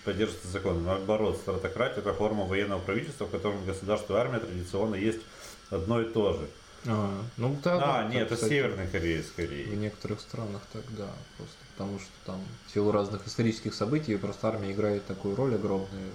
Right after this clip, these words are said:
Speaker 2: в жизни общества, что она, когда курс на демократизацию берется, они, естественно, как бы охраняют этот
Speaker 1: Ну да.
Speaker 2: курс.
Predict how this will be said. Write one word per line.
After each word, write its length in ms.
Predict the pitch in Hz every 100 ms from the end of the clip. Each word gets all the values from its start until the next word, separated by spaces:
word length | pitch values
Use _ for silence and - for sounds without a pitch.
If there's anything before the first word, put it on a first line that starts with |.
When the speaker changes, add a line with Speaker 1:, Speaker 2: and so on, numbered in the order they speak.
| 104
Speaker 2:
в 80 | 101
жизни 300 | 98 101 98
общества, 520 | 95 - - - 104
что 200 | - - 98 -
она, 200 | 113 - - - - - - - -
когда 260 | 104 101 104
курс 300 | - 104 -
на 80 |
демократизацию 840 | 101 104 101 101 107 107 104 - 104
берется, 540 | 101 107 160 165 -
они, 180 | 95 101
естественно, 880 | 120 101 95 - 98 - - 101 95 92
как 140 | 104 101 101
бы 200 | 104 104 104 113 - - - -
охраняют 600 | - - 113 101 92 90 - - - -
этот 140 | 95
Speaker 1:
Ну 220 | 92 92
да. 60 | 113
Speaker 2:
курс. 260 | 85 87